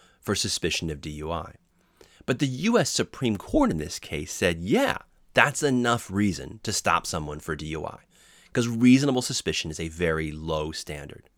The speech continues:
The court here says the nine one one caller wasn't really anonymous at all.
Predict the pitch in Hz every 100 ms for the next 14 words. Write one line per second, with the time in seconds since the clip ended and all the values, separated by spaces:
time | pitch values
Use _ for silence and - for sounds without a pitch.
0 | _ _ _ _ _ - - - _ -
1 | - 131 127 120 107 110 95 90 87 -
2 | _ - _ - 92 98 123 143 135 131
3 | - 104 101 95 135 160 123 113 113 95
4 | 80 90 107 92 73 - 123 117 78